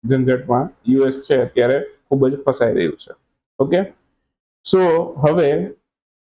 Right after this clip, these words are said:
આ લાંબુ ના ચાલે એ માટે અત્યારે ડોનાલ્ડ ટ્રમ્પ છે એવું કરવાના છે કે આ પુતિન સાથે ડાયલોગ કરી અને એક આનું શાંતિપૂર્ણ નિષ્કર્ષ આવી જાય, બરાબર, યુક્રેનનું જે યુદ્ધ ચાલી રહ્યું છે એનો વિરામ આવી જાય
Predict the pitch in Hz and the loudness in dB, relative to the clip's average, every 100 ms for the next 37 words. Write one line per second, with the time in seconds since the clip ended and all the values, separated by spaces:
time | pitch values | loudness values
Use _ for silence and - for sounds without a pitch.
0 | _ 143 147 120 131 175 170 147 165 160 | _ 0 2 2 2 2 2 2 0 2
1 | 127 127 131 143 147 135 135 143 - 139 | 0 2 2 0 2 0 2 0 2 0
2 | 147 127 127 131 139 160 156 139 139 135 | 0 0 2 2 2 0 2 0 0 0
3 | 139 143 143 135 127 120 127 143 139 139 | 0 2 0 0 0 -2 -2 0 -2 -2
4 | - 127 - 143 143 156 147 127 - 143 | -2 -2 0 -2 0 -2 0 -4 0 0
5 | 143 - 127 127 147 143 - 160 131 135 | 0 0 2 2 2 -2 -4 -2 -2 -4
6 | - 143 147 147 143 151 147 - 143 151 | -4 0 0 2 0 0 -4 0 0 0
7 | 151 170 156 151 147 135 131 139 151 139 | 0 0 2 0 2 0 -2 0 0 0
8 | - 151 160 135 127 139 208 _ _ 123 | 0 0 2 2 2 0 -4 _ _ 0
9 | 143 151 135 131 127 135 131 127 123 123 | 2 2 2 0 2 0 2 0 0 2
10 | 123 135 139 135 143 151 131 123 139 170 | 0 0 0 0 2 2 0 0 -2 -4
11 | _ _ _ _ 131 139 135 135 160 165 | _ _ _ _ 0 0 2 2 2 0
12 | 143 139 123 131 151 | 2 2 2 0 -2